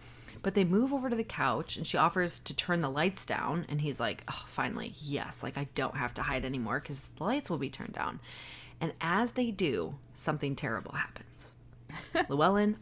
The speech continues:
Speaker 1: a black light is somehow turned on.
Speaker 2: Okay, so
Speaker 1: I don't
Speaker 2: this apartment was already
Speaker 1: Yeah.
Speaker 2: terrible. Like, it was just, like, very nineties, but just, like, so much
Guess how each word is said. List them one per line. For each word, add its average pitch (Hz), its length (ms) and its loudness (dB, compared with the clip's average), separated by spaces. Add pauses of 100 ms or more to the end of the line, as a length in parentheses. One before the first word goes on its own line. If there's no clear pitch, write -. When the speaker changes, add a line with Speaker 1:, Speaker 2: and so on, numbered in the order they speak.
Speaker 1:
a 220 80 4
black 165 640 10
light 131 320 6 (100)
is 156 180 2
somehow 151 420 2
turned 151 340 -2
on. 214 80 4
Speaker 2:
Okay, 190 300 6
so 233 460 8
Speaker 1:
I 185 140 10
don't 233 220 8
Speaker 2:
this 254 160 2
apartment 240 420 6
was 196 120 10
already 170 420 12
Speaker 1:
Yeah. 190 60 10
Speaker 2:
terrible. 208 640 8 (800)
Like, 180 380 8 (380)
it 208 140 8
was 208 320 4 (640)
just, 226 320 6
like, 175 260 10
very 190 340 8
nineties, 160 640 8
but - 140 2
just, - 200 0
like, 165 180 8
so - 280 8
much 190 540 8